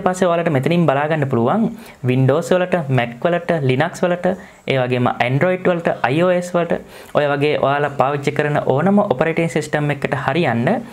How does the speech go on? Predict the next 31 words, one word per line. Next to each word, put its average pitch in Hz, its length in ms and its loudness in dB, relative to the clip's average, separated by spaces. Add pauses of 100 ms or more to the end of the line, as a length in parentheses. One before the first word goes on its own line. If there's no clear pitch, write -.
(280)
මෙයාලා 135 300 2
මේක 120 200 -2
හදලා 160 240 0
තියෙනවා. 120 300 -2 (240)
ඉතින් 135 180 0
ඔයාලගේ 127 400 0
ඔපරේටිං 147 400 -2
සිස්ටම් 131 400 0
එක 113 160 -4
තෝරලා 135 440 0 (360)
ඊට 160 240 0
පස්සේ 127 320 -2 (180)
මේ 131 140 0
ඩවුන්ලෝඩ් 170 560 0
ටීම් 143 240 0
විව්වර් 135 240 2
කියන 127 160 0
බටන් 113 300 -2
එක 135 100 -4
ක්ලික් 156 180 -2
කරලා 113 320 -2 (460)
මේ 143 160 0
ඇප් 135 220 -2
එක 170 120 0
ඩවුන්ලෝඩ් 135 380 0
කරගන්න. 117 400 -4 (420)
ඊට 151 140 0 (120)
පස්සේ 151 340 0 (200)
ඔයාලට 147 360 0
තියෙන්නේ 135 420 0 (340)
සාමාන්‍ය 196 520 2